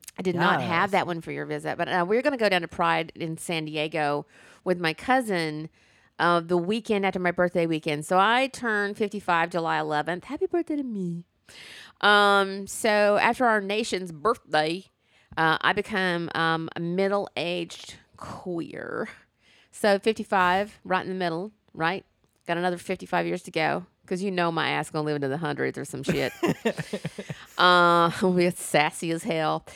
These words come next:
Speaker 1: But, like, we're gonna go down there, and so they're still having Pride events in, in San Diego, which I'm very excited about. So there's, there's sort of kind of the
Speaker 2: That's
Speaker 1: cities
Speaker 2: awesome.
Speaker 1: that you can go, "Oh, I didn't get a chance to get to it in L A. I have a,
Speaker 2: Mm-hmm.
Speaker 1: um, a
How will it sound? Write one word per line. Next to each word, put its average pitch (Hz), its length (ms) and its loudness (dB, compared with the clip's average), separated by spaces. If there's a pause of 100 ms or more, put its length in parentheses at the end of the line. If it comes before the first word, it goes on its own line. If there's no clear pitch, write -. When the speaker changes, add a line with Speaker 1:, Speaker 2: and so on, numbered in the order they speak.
(220)
Speaker 1:
But, 220 140 2
like, 220 420 4
we're 214 160 4
gonna 233 120 2
go 208 140 4
down 180 220 4
there, 247 380 2
and 196 120 -2
so 214 80 -2
they're 202 140 0
still 208 160 -2
having 185 260 -4
Pride 180 220 -2
events 175 260 -4
in, 165 240 -6
in 165 180 -6
San 160 240 -4
Diego, 170 360 0
which 165 140 -2
I'm 160 140 -8
very 160 280 2
excited 139 420 -4
about. 87 400 -6
So 175 260 4
there's, 185 260 -2
there's 202 180 -6
sort 214 140 -4
of - 40 -12
kind 254 160 -8
of 220 60 -6
the 196 80 0
Speaker 2:
That's 143 100 -4
Speaker 1:
cities - 280 0
Speaker 2:
awesome. - 120 -6
Speaker 1:
that 190 160 -2
you 214 60 -4
can 196 120 -6
go, 185 220 -2
"Oh, 381 160 2
I 262 60 2
didn't 233 160 -4
get 226 80 2
a 214 60 0
chance 202 240 -4
to 202 80 -8
get 175 300 0
to 190 120 -4
it 175 80 -4
in 175 80 -6
L 170 180 0
A. 160 380 0 (340)
I 165 100 0
have 196 140 0
a, 175 200 4
Speaker 2:
Mm-hmm. 147 60 -2
Speaker 1:
um, 160 360 0 (500)
a 160 140 -2